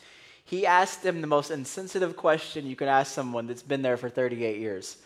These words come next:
'Would you like to get better? Would you like to get well?'"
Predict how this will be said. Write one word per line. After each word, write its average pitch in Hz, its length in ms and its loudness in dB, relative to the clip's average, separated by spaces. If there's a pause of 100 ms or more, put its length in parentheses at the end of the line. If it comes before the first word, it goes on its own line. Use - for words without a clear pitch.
(480)
'Would 170 120 -4
you 226 100 -10
like 285 240 0
to 277 60 -12
get 220 240 -4
better? 170 320 4 (880)
Would 147 140 -6
you 220 80 -10
like 247 200 0
to 247 40 -14
get 208 180 -4
well?'" 185 440 2